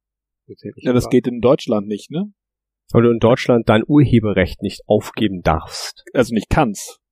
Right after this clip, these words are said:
Speaker 2: Du bist der Urheber und das
Speaker 3: Ja.
Speaker 2: ist ein Fakt über die Welt, der, den du nicht willentlich verändern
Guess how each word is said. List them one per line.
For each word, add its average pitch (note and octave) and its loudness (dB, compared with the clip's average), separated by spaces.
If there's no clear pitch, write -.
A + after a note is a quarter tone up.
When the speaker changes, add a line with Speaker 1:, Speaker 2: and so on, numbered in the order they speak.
Speaker 2:
Du - -8
bist - -2
der G#2 0
Urheber G#2+ 2
und A2+ -8
das F#2+ 2
Speaker 3:
Ja. - -2
Speaker 2:
ist - -6
ein A2+ -4
Fakt - -2
über A#2 0
die G#2+ 0
Welt, A2 4
der, A2+ 4
den A2+ -2
du A#2 -2
nicht A#2 -2
willentlich G#2+ 2
verändern G2+ -4